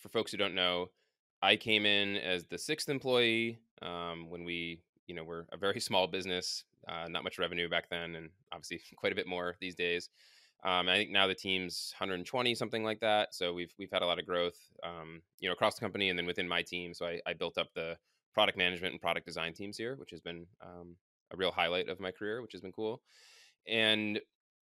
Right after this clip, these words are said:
uh, I don't know. Yeah, I was just starting to think that maybe, you know, doing something new or working in a new problem space could be exciting. And I was approached with an opportunity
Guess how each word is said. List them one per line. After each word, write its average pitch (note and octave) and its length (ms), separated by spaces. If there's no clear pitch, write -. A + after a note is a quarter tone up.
uh, G#2+ 440
I A2+ 120
don't C#3 120
know. E3 120
Yeah, B2 240
I - 20
was G#2 140
just A2+ 200
starting A2+ 380
to A#2 80
think A#2 240
that G#2+ 140
maybe, G#2+ 680
you G2 100
know, G2 140
doing G#2 200
something G2+ 500
new G2+ 300
or F#2+ 120
working G2 200
in F#2+ 60
a - 20
new F#2+ 80
problem F#2+ 240
space G2 260
could F#2+ 120
be G2 100
exciting. G#2 520
And E2+ 300
I F2 120
was E2+ 120
approached F#2 340
with F#2 100
an F2+ 60
opportunity F2+ 720